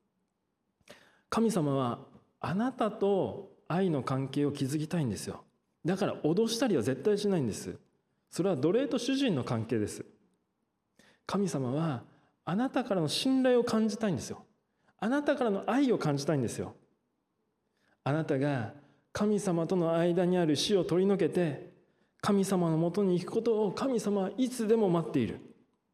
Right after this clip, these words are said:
四十一節、人々は石を取り除けた。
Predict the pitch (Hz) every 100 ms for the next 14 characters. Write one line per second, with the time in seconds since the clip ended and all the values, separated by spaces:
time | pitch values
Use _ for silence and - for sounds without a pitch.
0 | _ _ _ _ _ - 131 120 104 101
1 | 107 - 92 - _ _ _ _ - _
2 | _ _ _ _ _ - 120 110 117 104
3 | 104 139 107 98 101 92 - -